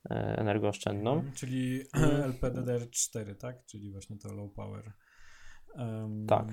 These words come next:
Speaker 1: tak.
Speaker 2: czyli, czyli wtedy można dodać, e, trzydzieści dwa giga ramu.
Speaker 1: Więcej
Speaker 2: Mhm.
Speaker 1: ramu,
Speaker 2: No bo z
Speaker 1: dokładnie.
Speaker 2: tego powodu,
Speaker 1: I to miało
Speaker 2: z-, ze względu na to, że obecne jakby te Skylake'i tylko wspierają L P D D R trzy, to,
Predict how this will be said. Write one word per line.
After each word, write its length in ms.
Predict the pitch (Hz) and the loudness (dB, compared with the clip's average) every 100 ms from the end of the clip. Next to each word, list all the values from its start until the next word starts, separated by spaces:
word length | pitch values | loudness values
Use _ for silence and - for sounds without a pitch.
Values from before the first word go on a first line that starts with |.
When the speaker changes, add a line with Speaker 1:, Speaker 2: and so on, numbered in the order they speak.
| 110 | -4
Speaker 1:
tak. 220 | 110 104 - | -6 -6 -8
Speaker 2:
czyli, 300 | 117 113 110 | -8 -6 -6
czyli 280 | - 117 | -6 -4
wtedy 280 | 110 135 120 | -2 0 0
można 300 | 120 117 120 | -2 -2 -2
dodać, 680 | 110 107 110 104 - - - 135 | -4 -4 -6 -4 -4 -4 -6 -6
e, 420 | 113 110 110 110 | -6 -6 -6 -6
trzydzieści 400 | - 113 117 117 | -6 -6 -6 -6
dwa 220 | 110 110 | -4 -6
giga 300 | 107 107 110 | -4 -6 -6
ramu. 300 | 107 104 101 101 | -6 -6 -6 -2
Speaker 1:
Więcej 460 | 131 123 113 117 113 | 4 6 6 6 4
Speaker 2:
Mhm. 180 | 107 | 4
Speaker 1:
ramu, 140 | 101 101 - | 2 0 0
Speaker 2:
No 60 | - | 0
bo 20 | |
z 40 | |
Speaker 1:
dokładnie. 300 | 110 107 107 | 0 0 0
Speaker 2:
tego 140 | - 113 | 0 2
powodu, 420 | - 120 113 113 | 4 4 2 -2
Speaker 1:
I 80 | 113 | 0
to 100 | 110 | 2
miało 180 | 104 104 | 4 2
Speaker 2:
z-, 220 | - 156 | 0 -2
ze 100 | 123 | -4
względu 400 | 117 117 127 117 | -4 -2 -2 -2
na 120 | 117 | -4
to, 120 | 117 | -6
że 120 | 110 110 | -8 -6
obecne 520 | 107 107 113 107 104 | -6 -6 -6 -6 -6
jakby 180 | 101 101 | -8 -10
te 100 | 110 | -12
Skylake'i 720 | 104 - 113 113 107 - 107 | -10 -8 -6 -6 -8 -10 -10
tylko 180 | - 110 | -8 -8
wspierają 640 | - 107 113 107 107 107 | -4 -4 -2 -4 -4 -4
L 120 | 110 104 | -4 -2
P 100 | 113 | 0
D 80 | 107 | 0
D 100 | 110 | -6
R 100 | 110 | -4
trzy, 260 | - 120 | -4 -4
to, 640 | - 110 107 104 104 104 | -6 -8 -6 -4 -4 -6